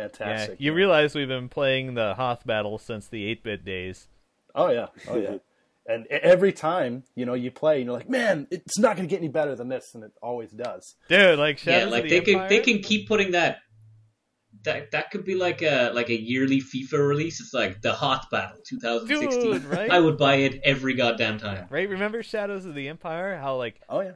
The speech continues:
Speaker 3: I, I, I was just about to say that. Does it look better than the N sixty-four version?
Speaker 2: Dude, like,
Speaker 1: Marginally.
Speaker 2: that could have been in the entire game as far as I'm concerned.
Speaker 1: Yeah,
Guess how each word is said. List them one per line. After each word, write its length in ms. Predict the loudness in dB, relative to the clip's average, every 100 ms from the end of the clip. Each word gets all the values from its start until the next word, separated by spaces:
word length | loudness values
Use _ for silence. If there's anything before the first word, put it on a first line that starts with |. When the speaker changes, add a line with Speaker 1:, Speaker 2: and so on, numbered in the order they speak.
| -2
Speaker 3:
I, 80 |
I, 280 | 0 4 2 4
I 140 | 4
was 120 | 4
just 160 | 4 -4
about 220 | 2 0
to 100 | 0
say 140 | 0 0
that. 160 | 0
Does 140 | -2 0
it 80 | 2
look 220 | 0 0
better 180 | 0 0
than 160 | 0
the 80 | -2
N 140 | -2
sixty-four 720 | -4 -6 -6 -12 -8 -6 -4
version? 300 | -4 -6 -6
Speaker 2:
Dude, 300 | -4 0 2
like, 200 | 2 0
Speaker 1:
Marginally. 60 | 0
Speaker 2:
that 260 | 0 0 -2
could 120 | -6
have 80 | -2
been 180 | -2 -2
in 40 |
the 100 | -8
entire 400 | -12 -10 -6 -6
game 380 | -6 -6 -6 -8
as 160 | -12 -12
far 200 | -10 -8
as 120 | -8
I'm 280 | -8 -8 -12
concerned. 500 | -18 -16 -16 -16 -20 _ _ _ _ _ -12
Speaker 1:
Yeah, 160 | -10